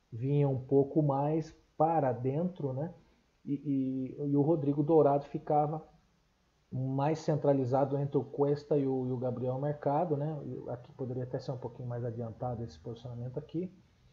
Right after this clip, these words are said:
né? É, é, pra se fazer uma inversão de jogada, né? Dentro da condição de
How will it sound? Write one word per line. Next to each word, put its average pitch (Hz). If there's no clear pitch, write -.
né? 151
É, 127
é, 120
pra 139
se -
fazer 139
uma 143
inversão 151
de 143
jogada, 147
né? 147
Dentro 135
da 127
condição 135
de 151